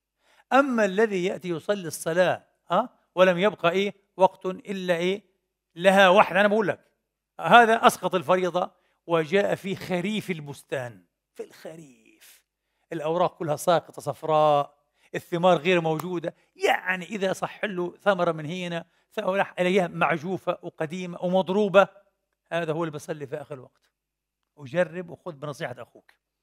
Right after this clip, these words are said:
جرب واجتهد. وعلى فكرة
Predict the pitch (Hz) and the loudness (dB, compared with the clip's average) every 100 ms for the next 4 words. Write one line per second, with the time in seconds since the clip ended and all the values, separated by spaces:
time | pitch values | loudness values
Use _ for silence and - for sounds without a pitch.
0 | _ _ _ _ _ 127 127 156 156 160 | _ _ _ _ _ -16 -10 -10 -10 -14
1 | 160 - 143 107 101 _ _ _ _ _ | -14 -14 -14 -14 -16 _ _ _ _ _
2 | 127 135 135 175 131 | -8 -8 -8 -8 -10